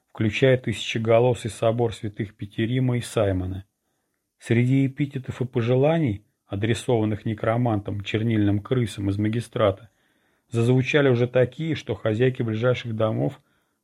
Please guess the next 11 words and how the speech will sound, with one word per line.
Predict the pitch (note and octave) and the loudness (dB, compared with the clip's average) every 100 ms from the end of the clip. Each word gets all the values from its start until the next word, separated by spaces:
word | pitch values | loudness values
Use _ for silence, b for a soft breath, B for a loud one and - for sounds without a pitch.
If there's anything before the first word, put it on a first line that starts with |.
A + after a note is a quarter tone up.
| _ | _
принялись | A2+ C3 C#3 B2+ | 0 2 0 -2
с | - | -4
треском | A#2+ B2+ - C3 | 0 0 0 -2
закрывать | A#2+ A2+ A#2+ B2 B2+ | -2 0 2 2 0
ставни, | - - A#2 G2 F2+ F2 _ _ _ _ | -2 -6 -2 -2 -4 -8 _ _ _ _
а | G2 | -2
собравшиеся | A2+ A2+ B2+ A#2+ - G#2+ - | 2 4 4 4 0 -6 -6
с | - | -2
окрестных | A2 - B2 - A2+ - | -2 0 -2 -2 -8 -4
улиц | A#2+ A2 - | -4 -4 -4
мужчины | A#2 - - E3 C3+ | -4 -2 -2 -2 -2